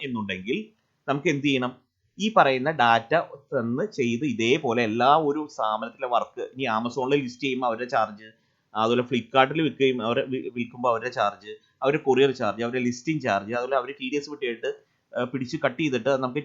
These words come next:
ടി സി എസ് ആയിട്ട് നമ്മുടെ ജി എസ് ടി പോർട്ടലിലേക്ക് ഇടുമ്പോൾ ജി എസ് ടി പോർട്ടലിൽ ടി സി എസ് ഫയൽ ചെയ്യുന്നത് എങ്ങനെയാ? ഇങ്ങനെ ഓരോ കാര്യങ്ങളും മനസ്സിലാക്കി, മനസ്സിലാക്കി പോയി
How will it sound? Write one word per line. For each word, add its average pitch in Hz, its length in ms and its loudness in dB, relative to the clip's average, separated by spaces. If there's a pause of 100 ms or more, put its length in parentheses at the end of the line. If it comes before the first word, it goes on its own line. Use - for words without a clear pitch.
ടി 156 140 -6
സി 196 140 -6
എസ് 185 160 -2
ആയിട്ട് 139 140 0
നമ്മുടെ 135 200 -4
ജി 131 80 -8
എസ് 131 140 -8
ടി - 140 -10
പോർട്ടലിലേക്ക് 139 380 0
ഇടുമ്പോൾ 131 200 -6
ജി 127 120 -10
എസ് 143 140 -8
ടി 196 100 -6
പോർട്ടലിൽ 127 300 -2
ടി 127 160 -12
സി 151 140 -12
എസ് 143 160 -14
ഫയൽ 131 240 -4
ചെയ്യുന്നത് 110 260 -8
എങ്ങനെയാ? 101 280 -10 (440)
ഇങ്ങനെ 220 260 0
ഓരോ 208 480 6
കാര്യങ്ങളും 156 560 4
മനസ്സിലാക്കി, 151 560 0
മനസ്സിലാക്കി 135 600 -4
പോയി 127 560 -4